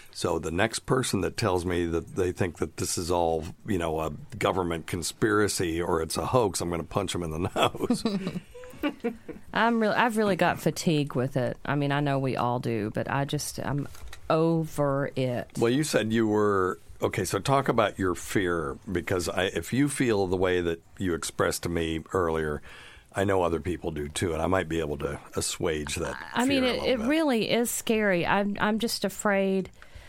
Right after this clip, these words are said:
Speaker 3: to go anywhere. I'm afraid to have people over. I mean, we had talked about having people over this weekend, and I would really love to, and I still want to, but you don't know,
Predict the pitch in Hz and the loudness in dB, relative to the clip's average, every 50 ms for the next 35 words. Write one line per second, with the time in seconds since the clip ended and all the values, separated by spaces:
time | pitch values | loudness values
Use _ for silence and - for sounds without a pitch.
0 | - - - - - 190 - 208 190 180 - - - 190 202 240 240 247 262 269 | -18 -16 -8 -4 -2 2 4 4 4 4 2 2 2 2 2 2 2 2 2 2
1 | 277 277 269 233 208 202 190 - - - 180 170 175 175 170 170 175 - - - | 2 2 2 2 2 0 -2 -2 0 2 2 4 4 2 2 0 -2 -4 -10 -12
2 | - - - - - 180 160 196 185 170 - - 202 185 - - 156 - - - | -10 -10 -8 -8 -6 -4 -2 0 -2 -2 -2 -2 -4 -4 -2 -4 -6 -4 0 2
3 | 156 185 214 214 254 269 285 285 262 196 214 208 196 180 180 190 190 185 180 - | 2 2 2 2 0 0 0 0 2 2 2 2 2 2 2 2 0 0 -2 -2
4 | - 165 180 165 - - 196 170 165 - 180 170 175 160 - - 160 175 170 165 | -2 -2 -4 -2 -2 0 0 0 0 0 -2 -2 0 -2 -2 -2 -2 -2 -2 0
5 | 165 156 156 156 - - - 175 165 - 160 - - 175 185 190 208 214 214 220 | 0 -2 -2 -4 -6 -6 -8 -6 -4 -4 -4 -2 0 -2 -2 -2 -4 -4 -4 -6
6 | - - 240 240 233 - 262 262 254 254 233 196 175 165 127 160 170 160 - - | -6 -4 -4 -4 -4 -2 -2 0 0 0 0 0 0 2 2 2 0 0 -2 -6
7 | - - - - - - - - 185 170 165 175 180 165 160 151 151 156 160 175 | -14 -18 -18 -18 -18 -8 -4 -2 0 0 2 2 2 2 2 2 2 2 2 2
8 | 175 190 202 - - - 269 277 277 285 294 294 294 - 196 185 180 180 185 - | 2 2 -2 -4 -2 0 0 2 2 0 0 0 0 0 0 0 0 0 -2 -2
9 | - - - 196 180 170 160 156 165 185 180 - - - 269 269 262 269 262 202 | -4 0 2 2 2 2 2 2 0 0 0 -2 -2 0 2 2 2 2 0 2
10 | 208 180 - 175 196 208 214 285 277 - - 226 220 208 208 202 196 202 | 0 0 0 0 0 2 4 4 2 2 2 2 4 4 6 4 4 2